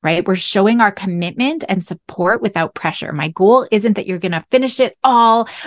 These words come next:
hundred percent accurately. It's right now, I want you to be able to do your math calmly, right? And have some success doing some math where you can manage whatever frustration that's coming up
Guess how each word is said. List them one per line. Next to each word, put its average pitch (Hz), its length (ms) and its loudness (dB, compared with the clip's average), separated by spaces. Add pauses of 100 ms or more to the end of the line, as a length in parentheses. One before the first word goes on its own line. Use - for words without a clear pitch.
(140)
hundred 262 380 0
percent 220 420 0
accurately. 170 840 -4 (320)
It's - 320 -2
right 185 280 0
now, 202 540 0 (320)
I 196 140 2
want 190 320 2
you 254 120 0
to 269 80 -2
be 233 280 -2
able 196 280 0
to 170 140 -4
do 160 180 -6
your 285 300 2
math 170 600 -4 (580)
calmly, - 720 -10 (680)
right? 160 440 -4
And 170 160 -4
have 170 240 -4
some 190 220 -2
success - 560 -4
doing 269 460 -2
some 180 280 -2
math 156 440 -6 (520)
where 185 120 4
you 180 280 2
can 185 460 -2
manage 175 480 -2
whatever 165 340 -4
frustration 170 720 -4
that's - 200 -8
coming - 380 -6
up - 120 -10